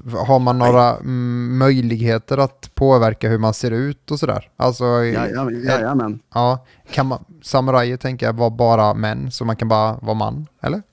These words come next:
Speaker 2: Tyvärr,
Speaker 1: Ja.
Speaker 2: tyvärr. Man
Speaker 1: Eh.
Speaker 2: har en kvinnlig följeslagare,
Speaker 1: Mm.
Speaker 2: eh, en bit in i spelet som heter Yuna, som är, hon är badass.
Speaker 1: Mm.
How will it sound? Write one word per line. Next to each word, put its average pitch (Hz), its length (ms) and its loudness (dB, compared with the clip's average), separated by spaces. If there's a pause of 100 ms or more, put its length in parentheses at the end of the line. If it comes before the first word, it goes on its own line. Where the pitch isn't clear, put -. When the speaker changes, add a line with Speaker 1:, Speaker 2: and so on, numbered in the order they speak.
(300)
Speaker 2:
Tyvärr, 139 380 -6
Speaker 1:
Ja. - 120 -20
Speaker 2:
tyvärr. 123 320 -4 (680)
Man 143 200 0
Speaker 1:
Eh. 160 60 0
Speaker 2:
har 175 160 0
en 170 100 0
kvinnlig 143 600 -2
följeslagare, 139 840 -4 (260)
Speaker 1:
Mm. 123 200 -6 (220)
Speaker 2:
eh, 135 80 -10 (540)
en 117 100 -4
bit 113 160 -8
in 104 120 -4
i 95 40 -6
spelet 98 280 -12
som 110 140 -6
heter 110 160 -8
Yuna, 110 380 -4
som 98 280 -8
är, 101 280 -8
hon 110 180 -6
är 104 40 -6
badass. 98 600 -10 (200)
Speaker 1:
Mm. 131 240 -2